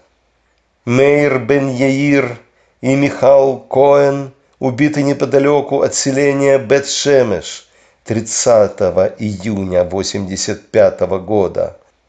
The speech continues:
Давид Каспи убит в своем такси в Иерусалиме двадцатого апреля восемьдесят пятого года. Захария Ками, сторож в больнице Кфар-Сабы,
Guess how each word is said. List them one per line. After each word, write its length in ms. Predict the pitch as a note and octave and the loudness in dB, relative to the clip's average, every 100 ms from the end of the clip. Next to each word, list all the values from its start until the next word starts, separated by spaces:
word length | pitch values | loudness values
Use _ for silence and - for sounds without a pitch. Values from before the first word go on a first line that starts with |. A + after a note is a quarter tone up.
| _ _ _ _ _ | _ _ _ _ _
Давид 520 | A2+ C3 C3+ D3 D3 | 0 2 4 2 -2
Каспи 840 | - D3 D3 C#3 - - C3+ - _ _ - | -2 2 2 0 -4 -4 -4 -6 _ _ -6
убит 400 | C3+ A#2+ D#3 D3+ | -4 -2 -2 -4
в 80 | |
своем 420 | - C3+ D3 D3+ C3+ | -2 2 2 2 -2
такси 460 | C#3+ B2+ - D3 | -4 -4 -4 -4
в 80 | C3+ | -2
Иерусалиме 960 | C#3 C#3 C3+ - C#3+ C#3+ B2+ A2 F2+ - _ _ _ | 0 0 0 0 0 0 0 -2 -4 -6 _ _ _
двадцатого 960 | - G2 G2 - - A#2+ G#2+ - G2 F#2 | -8 0 0 0 0 2 2 2 0 0
апреля 680 | - G2+ A#2 G#2 A2 G2+ G2+ | -2 -6 -4 -2 -2 0 -2
восемьдесят 840 | G#2+ G#2+ A#2 A2 G2+ - A2+ - | -2 -4 -6 -8 -6 -6 -8 -4
пятого 520 | B2 A#2 G2+ A2 G#2 | 2 2 2 0 -2
года. 560 | G2+ A#2+ G#2+ F2 F2 D#2+ _ _ _ _ _ _ _ _ - | -2 0 0 0 -4 -4 _ _ _ _ _ _ _ _ -10
Захария 880 | G#2+ F#2+ C#3 - C#3 D3 C#3+ C#3 C#3 | -8 -2 -2 2 4 4 4 4 2
Ками, 720 | C3+ C3+ C#3 C#3 C#3 C3+ B2+ _ _ | 0 0 4 2 0 -4 -8 _ _
сторож 640 | - - D3 D3 C#3+ A#2 | -8 -2 2 4 2 0
в 100 | G#2+ | 0
больнице 520 | B2+ C3+ C#3+ D3 - | 2 2 0 -2 -4
Кфар-Сабы, 1000 | B2 - B2 B2+ - - C3+ C#3 C#3 C#3 | -8 -2 0 0 -2 0 2 2 2 -4